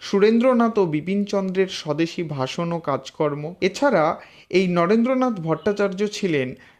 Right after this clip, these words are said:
বীর সাভারকর ও অরবিন্দের আদর্শের অনুগামী। এছাড়া তিনি অনুশীলন সমিতি ও যুগান্তর দলের সদস্য ছিলেন। যুগান্তর দলে আসার পর তিনি যতীন্দ্রনাথের অনুগামী শিষ্য হয়ে পরিচিত লাভ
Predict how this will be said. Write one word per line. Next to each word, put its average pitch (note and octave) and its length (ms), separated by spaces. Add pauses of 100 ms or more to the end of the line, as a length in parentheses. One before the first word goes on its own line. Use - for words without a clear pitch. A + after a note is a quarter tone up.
বীর F#3 300
সাভারকর F#3 680 (280)
ও E3 80 (100)
অরবিন্দের E3 720 (260)
আদর্শের D#3+ 560
অনুগামী। B2+ 560 (520)
এছাড়া G#3 420 (280)
তিনি F#3 260 (180)
অনুশীলন A#3 560
সমিতি F#3+ 600
ও - 140
যুগান্তর F3+ 640
দলের C#3 260
সদস্য C3+ 540
ছিলেন। A#2 340 (200)
যুগান্তর B3 540
দলে D#3+ 340
আসার E3+ 440
পর C3+ 220
তিনি E3+ 300
যতীন্দ্রনাথের G#3+ 880
অনুগামী F3+ 480
শিষ্য - 420
হয়ে F3+ 240
পরিচিত D#3+ 480
লাভ D#3 260